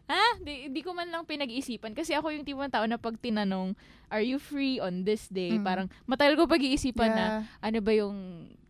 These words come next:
Speaker 1: araw na to, ano ba yung repercussion na pag um-, pag late ako umuwi ng gantong araw, kinabukasan anong mangyayari? Gan-,
Speaker 2: Mm-mm.
Speaker 1: ganun yung konsepto <laughs> ng
Speaker 2: Hashtag
Speaker 1: for-,
Speaker 2: maturity.
Speaker 1: ng, ng
Speaker 2: <laughs>
Speaker 1: foresight. Kasi,
Speaker 2: Mm-mm.
Speaker 1: di ba, parang hindi,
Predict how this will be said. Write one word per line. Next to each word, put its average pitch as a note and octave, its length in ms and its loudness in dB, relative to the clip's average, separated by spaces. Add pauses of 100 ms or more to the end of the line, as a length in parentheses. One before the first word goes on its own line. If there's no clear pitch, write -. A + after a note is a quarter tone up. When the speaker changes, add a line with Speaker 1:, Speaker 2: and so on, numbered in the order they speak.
(220)
Speaker 1:
araw G3+ 280 4
na A#3 140 4
to, A3 280 6
ano A3+ 180 6
ba A3+ 120 6
yung A#3 120 10
repercussion A3 640 4
na G3+ 140 0
pag G#3 220 -2
um-, G#3+ 220 0
pag A3 180 -2
late A#3 280 0
ako B3+ 180 4
umuwi B3 280 4
ng A3 160 -4
gantong G#3 340 -6
araw, F3 480 -2
kinabukasan G3 720 0
anong F#3 340 -4
mangyayari? D#3 640 -6
Gan-, G3+ 260 0
Speaker 2:
Mm-mm. F#3+ 120 -4
Speaker 1:
ganun C4 320 8
yung B3 260 4
konsepto B3 560 2
<laughs> - 0 -
ng C4+ 160 6
Speaker 2:
Hashtag C4 240 2
Speaker 1:
for-, G#3 80 4
Speaker 2:
maturity. G#3+ 640 -2
Speaker 1:
ng, C4+ 260 6
ng D4 320 10
Speaker 2:
<laughs> E4 60 10
Speaker 1:
foresight. C4+ 600 8
Kasi, E4+ 640 4
Speaker 2:
Mm-mm. - 100 -20
Speaker 1:
di D4+ 140 6
ba, C#4+ 120 10
parang D4 320 8
hindi, C#4 440 4